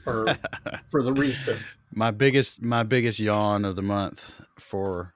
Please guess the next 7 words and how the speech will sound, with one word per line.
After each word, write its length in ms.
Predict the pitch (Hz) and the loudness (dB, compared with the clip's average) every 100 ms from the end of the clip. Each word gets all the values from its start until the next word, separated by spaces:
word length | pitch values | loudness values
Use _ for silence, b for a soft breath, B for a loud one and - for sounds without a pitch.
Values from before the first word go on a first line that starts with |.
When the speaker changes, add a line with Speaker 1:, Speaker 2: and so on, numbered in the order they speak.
| _ | _
Speaker 2:
for 220 | - 107 | -2 0
October, 560 | 101 - 113 104 90 98 | 0 0 -2 0 -2 -4
reaching 340 | 101 - 98 | -4 -4 -4
back 220 | 98 90 | -2 -4
to 160 | - 95 | -6 -8
October, 640 | - - 92 90 87 92 _ _ | -6 -6 -6 -6 -8 -12 _ _
um, 420 | 95 90 87 87 | -10 -8 -8 -12